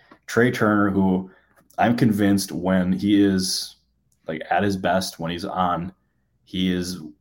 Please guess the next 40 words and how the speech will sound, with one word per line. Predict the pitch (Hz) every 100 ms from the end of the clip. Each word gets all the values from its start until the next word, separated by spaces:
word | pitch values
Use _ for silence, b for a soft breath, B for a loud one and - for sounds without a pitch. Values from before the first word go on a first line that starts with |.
| _ _ 92
arguably | 95 95 92 95
the | 82
best | 82 82
shortstop | - 82 - 82 82
in | 78
baseball. | 78 - - - - -
And | 85
he's | 82 85
looking | 87 92 95 92
exactly | 82 87 87 87 92 85
like | 82 -
that | 82 -
player | 85 85
again. | 85 85
He's | 87 87
looking | 101 107
like | 107 101
the |
guy | 92 85 92
who | 85
performed | 98 - 90 85
in |
the | 82
World | 85 85
Baseball | 82 85 - -
Classic, | - - - - - _ -
who | 82 78
just | 80 -
was | 80
tearing | - 87 80
it | 78
up. | 76 65 - b b b b -
Um, | 82 82 73
and | 95
then | 95
they | 98
got | 95
Michael | 95 107 104 95
Lorenzen, | 92 95 87 85
who's | 87 85 -